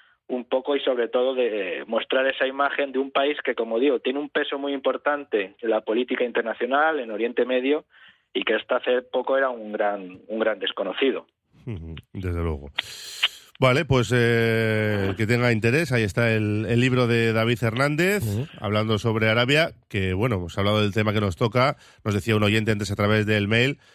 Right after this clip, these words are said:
Speaker 2: eh, pues eso, que hay pena de muerte y que la situación es la que es, ¿eh? Que
Speaker 3: Bueno,
Speaker 2: no, no,
Speaker 3: eh,
Speaker 2: que no
Speaker 3: eh,
Speaker 2: vamos a blanquear este
Speaker 3: sí,
Speaker 2: régimen.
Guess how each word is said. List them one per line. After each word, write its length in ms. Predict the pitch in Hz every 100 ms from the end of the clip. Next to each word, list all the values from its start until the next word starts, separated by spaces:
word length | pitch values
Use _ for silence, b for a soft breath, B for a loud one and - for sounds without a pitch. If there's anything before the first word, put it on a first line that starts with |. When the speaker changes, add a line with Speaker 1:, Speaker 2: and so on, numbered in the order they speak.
| b b -
Speaker 2:
eh, 720 | 98 92 90 90 90 87 82
pues 140 | - 87
eso, 200 | 120 117
que 80 | 90
hay 360 | 90 92 95
pena 260 | 85 101 98
de 140 | 95
muerte 760 | 98 113 117 139 147 165 185 -
y 200 | - 98
que 880 | 82 95 87 85 82 80 80 80 78 78
la 140 | 82
situación 340 | - 76 85
es 80 | 95
la 140 | 107 92
que 200 | 101 120
es, 120 | 82
¿eh? 120 | 110
Que 80 | 104
Speaker 3:
Bueno, 260 | 98 101 101
Speaker 2:
no, 160 | -
no, 140 | 113 120
Speaker 3:
eh, 140 | 113
Speaker 2:
que 80 | 107
no 60 | 117
Speaker 3:
eh, 20 |
Speaker 2:
vamos 200 | 120 131
a 60 | 131
blanquear 440 | 117 110 123 110
este 680 | 101 - 101 98 98 95 95
Speaker 3:
sí, 80 | 92
Speaker 2:
régimen. 240 | 104 117